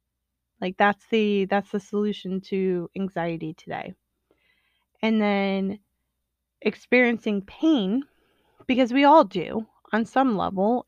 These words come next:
in some points of our life, we experience some level of pain. But choosing your purpose, focusing on your purpose, focusing on that,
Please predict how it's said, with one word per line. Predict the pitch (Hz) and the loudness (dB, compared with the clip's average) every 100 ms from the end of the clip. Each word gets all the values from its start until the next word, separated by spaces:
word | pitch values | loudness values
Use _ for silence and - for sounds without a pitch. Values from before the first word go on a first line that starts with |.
| - | -4
in | 208 202 | -2 0
some | - 214 | 0 -2
points | - 196 185 | -2 -4 -4
of | 180 | -6
our | 175 67 - | -4 -4 -4
life, | - 226 _ - - - - _ | -6 -6 _ -20 -20 -20 -20 _
we | 247 | 0
experience | 233 - 208 202 233 233 - - _ | 0 -2 -2 0 -2 -4 -8 -20 _
some | - 214 220 | -2 0 2
level | 190 185 185 | 2 0 -2
of | 196 | -2
pain. | - 294 214 180 190 - _ _ _ _ _ _ _ _ _ _ - | -2 -2 0 -2 -6 -8 _ _ _ _ _ _ _ _ _ _ -18
But | 233 262 | -2 -2
choosing | - 254 240 233 | 0 0 0 0
your | 208 | -2
purpose, | 202 - 294 214 202 220 - - _ _ _ _ _ _ _ _ | -6 -2 -2 0 -4 -6 -12 -20 _ _ _ _ _ _ _ _
focusing | 247 226 226 214 | -2 0 -2 -2
on | 202 196 | -2 -4
your | 196 | -6
purpose, | - - 269 214 214 - - - - _ _ _ | -6 -2 0 0 -4 -8 -20 -20 -20 _ _ _
focusing | 214 - 208 220 202 | -6 -6 -8 -6 -6
on | 190 190 196 | -6 -6 -4
that, | 220 214 226 | -4 -4 -6